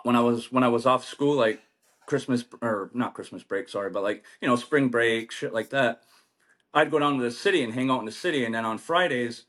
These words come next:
they would commute back up to upstate New York from the city, 'cause our family, like, we're not from New York City,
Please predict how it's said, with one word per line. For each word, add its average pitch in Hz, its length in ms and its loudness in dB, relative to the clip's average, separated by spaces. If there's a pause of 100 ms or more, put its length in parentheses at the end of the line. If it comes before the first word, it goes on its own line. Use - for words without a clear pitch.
(340)
they 139 120 4
would 135 160 -2
commute 135 340 2
back 120 260 2
up - 200 -4
to 113 420 -4 (460)
upstate 110 400 0
New 95 80 -8
York 90 400 -10 (420)
from 104 360 -4
the 98 80 -8
city, 139 420 -4 (120)
'cause - 280 -10 (180)
our 135 100 4
family, 135 400 2
like, 110 300 -2 (480)
we're 143 80 2
not 160 160 2
from 147 200 2
New 170 80 -2
York 175 180 -4
City, 185 340 -2